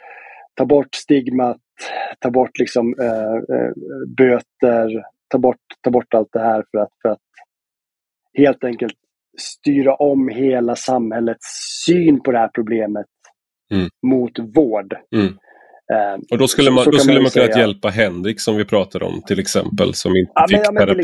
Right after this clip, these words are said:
Speaker 1: exempel, och, och, och det hade varit enklare liksom att, att få igenom skadebegränsande åtgärder. Liksom.
Speaker 2: Mm.
Speaker 1: Eh, och traditionellt så har ju det stoppats i, i Sverige och vi var ju väldigt sena.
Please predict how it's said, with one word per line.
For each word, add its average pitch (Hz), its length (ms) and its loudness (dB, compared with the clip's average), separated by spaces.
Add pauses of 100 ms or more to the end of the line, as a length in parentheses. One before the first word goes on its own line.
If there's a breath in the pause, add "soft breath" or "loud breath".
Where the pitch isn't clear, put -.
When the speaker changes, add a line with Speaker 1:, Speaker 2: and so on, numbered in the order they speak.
Speaker 1:
exempel, 139 460 -2
och, 151 680 -8
och, 160 100 -4
och 170 160 -2
det 156 100 6
hade 147 240 2
varit 139 320 0
enklare 135 680 0
liksom 120 340 -4
att, 117 220 -4
att 123 80 -4 (220)
få 127 120 4
igenom 120 280 0
skadebegränsande 117 1200 0 (680 loud breath)
åtgärder. 113 680 0
Liksom. - 380 -8
Speaker 2:
Mm. 101 160 4
Speaker 1:
Eh, 110 280 -8
och - 240 -10 (160)
traditionellt 135 460 2
så 131 60 -2
har 120 60 0
ju 117 40 -2
det 120 160 -2
stoppats 120 580 -4
i, 127 340 -4
i 117 40 -4
Sverige 113 440 0
och 110 120 -2
vi 117 60 4 (140)
var 123 120 2
ju 117 60 2
väldigt 117 260 0
sena. 117 440 2